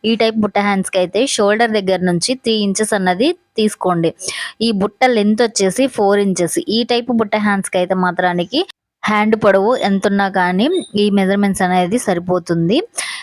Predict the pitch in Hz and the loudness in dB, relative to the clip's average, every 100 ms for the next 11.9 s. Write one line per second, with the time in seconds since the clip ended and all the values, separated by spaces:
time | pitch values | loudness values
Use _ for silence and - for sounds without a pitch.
0 | - 196 196 196 220 208 196 190 196 202 | -2 0 2 2 0 0 0 0 0 0
1 | 202 - 196 185 180 180 240 220 - 294 | -2 0 0 0 0 0 0 -2 0 -2
2 | - _ _ - 185 190 170 185 - 208 | -2 _ _ -2 2 2 0 -4 -4 -6
3 | - 214 185 - 190 180 175 175 170 - | -2 -2 -2 -2 -2 0 0 0 -2 0
4 | 175 180 294 _ _ _ _ _ _ _ | 2 2 0 _ _ _ _ _ _ _
5 | - 202 185 220 233 208 196 - 190 185 | -4 -2 2 2 2 2 -2 -2 -4 -2
6 | 190 180 240 494 - - - - - 190 | -2 0 0 -2 -8 -18 -18 -20 -6 -2
7 | 196 214 220 196 185 196 233 190 190 190 | 0 0 2 0 0 0 0 0 0 0
8 | 190 190 180 - 180 196 381 - - - | 0 -2 -2 -2 0 0 -2 -4 -10 -6
9 | 202 240 226 214 208 262 220 - 247 294 | -2 0 2 2 2 2 0 -2 -2 -2
10 | 381 - 214 233 226 - 208 196 - 185 | -4 -8 -2 -2 -2 0 0 0 0 0
11 | 185 254 403 - 202 202 196 190 | 2 0 -2 -6 0 2 2 2